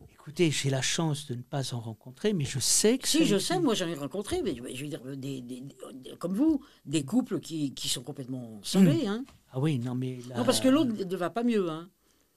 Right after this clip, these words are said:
Speaker 2: Pour
Speaker 1: Oui, oui.
Speaker 2: accepter une chose pareille,
Speaker 1: <clears throat> Oui, oui.
Speaker 2: elle ne va pas mieux que lui, hein.
Speaker 1: Oui, oui, oui, oui.
Speaker 2: Ça, euh,
Speaker 1: Ah non, mais ça, on,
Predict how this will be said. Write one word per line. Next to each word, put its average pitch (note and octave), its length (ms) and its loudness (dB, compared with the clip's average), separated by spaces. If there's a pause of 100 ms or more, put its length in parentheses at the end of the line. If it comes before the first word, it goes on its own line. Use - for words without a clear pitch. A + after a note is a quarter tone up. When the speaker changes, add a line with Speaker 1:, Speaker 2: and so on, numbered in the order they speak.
(160)
Speaker 2:
Pour F#3 120 0
Speaker 1:
Oui, A3 60 8
oui. - 20 6
Speaker 2:
accepter A3+ 440 4
une G3+ 80 2
chose C4+ 240 10
pareille, A3 500 6
Speaker 1:
<clears throat> - 40 -8
Oui, D3+ 140 2
oui. C3+ 280 -2
Speaker 2:
elle E3+ 120 0
ne F3+ 80 4
va F#3+ 120 4
pas A3+ 140 0
mieux C4 160 8
que B3+ 140 -2
lui, E3+ 180 4
hein. F3 240 -2
Speaker 1:
Oui, F3+ 160 2
oui, D#3 180 -2
oui, C3+ 100 -8
oui. C3 180 -16 (560)
Speaker 2:
Ça, E3 80 -6
euh, C3 260 -6 (920)
Speaker 1:
Ah D#3+ 60 -2
non, F#3 140 2
mais C3+ 140 -2
ça, - 280 -12
on, C#3 300 -4